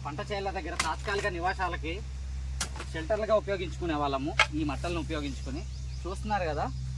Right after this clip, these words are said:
రేకులా ఎంత చక్కగా ఉందో. మీరు బాగా చూసినట్లయితే ఈ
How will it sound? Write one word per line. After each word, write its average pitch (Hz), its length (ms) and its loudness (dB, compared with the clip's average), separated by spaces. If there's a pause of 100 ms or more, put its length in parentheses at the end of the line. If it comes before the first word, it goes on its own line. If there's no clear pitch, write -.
(360)
రేకులా 170 300 4
ఎంత 143 80 -2 (100)
చక్కగా 180 360 4
ఉందో. 139 220 2 (880)
మీరు 147 200 2
బాగా 175 120 6 (100)
చూసినట్లయితే 208 600 6 (760)
ఈ 135 40 -2